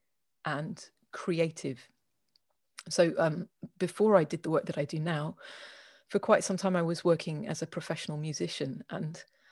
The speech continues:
uh, I had a lot of insecurity. I was constantly assessing how good I was in relation to other people and why somebody had hired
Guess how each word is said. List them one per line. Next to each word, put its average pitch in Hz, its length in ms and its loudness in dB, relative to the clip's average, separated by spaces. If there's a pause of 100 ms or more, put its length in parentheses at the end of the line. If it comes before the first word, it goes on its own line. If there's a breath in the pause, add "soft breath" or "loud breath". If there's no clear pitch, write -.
(580 soft breath)
uh, - 440 -6
I 214 320 0 (180)
had 214 260 0
a 202 60 4
lot 208 320 2
of 170 60 -2
insecurity. 180 600 -2
I 147 40 2
was 151 140 -2
constantly 151 920 -4
assessing 151 760 -4 (720 soft breath)
how 202 240 -2
good 196 220 2
I 208 100 4
was 220 360 0
in 170 180 -2
relation 180 440 -2
to 175 140 -6
other 160 160 -6
people 202 540 -6
and 156 340 -6 (360 loud breath)
why 170 220 0
somebody 170 380 -2
had 151 100 -6
hired 160 420 -4